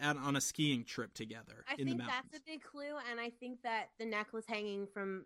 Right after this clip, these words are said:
Speaker 2: my neck and the paper, paper airplanes is a big clue because, um,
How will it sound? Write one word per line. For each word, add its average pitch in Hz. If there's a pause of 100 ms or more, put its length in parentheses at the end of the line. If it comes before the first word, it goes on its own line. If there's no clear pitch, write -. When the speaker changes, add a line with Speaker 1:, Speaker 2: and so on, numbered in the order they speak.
Speaker 2:
my 196
neck 190
and 185
the 185
paper, 190
paper 196
airplanes 190
is 196
a 202
big 196
clue 202
because, 175 (440)
um, 175